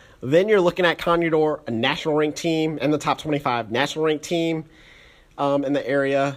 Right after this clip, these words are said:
top ten. Watam, same thing. Both these teams are gonna be, so you've got, if you're Fountain Fall, you're looking at four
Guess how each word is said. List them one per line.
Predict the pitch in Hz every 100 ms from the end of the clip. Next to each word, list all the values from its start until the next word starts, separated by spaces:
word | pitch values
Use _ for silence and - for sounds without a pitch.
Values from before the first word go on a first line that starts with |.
| -
top | 156 143
ten. | - 131 107 101 _ - - _ -
Watam, | 147 156 147 113 95
same | - 139 147
thing. | 156 147 117 92 - - _ - - _ _
Both | 120 156 170
these | 170 165
teams | - 151 143 139 131 - _ _ _ _ _ _ _ -
are | 127
gonna | 139 139
be, | 135 135 135 127
so | - 170
you've | 170 175
got, | 202 175
if | 185
you're | 196
Fountain | 220 233 208
Fall, | 226 214
you're | 190
looking | 180 185
at | -
four | - 185 190 196 190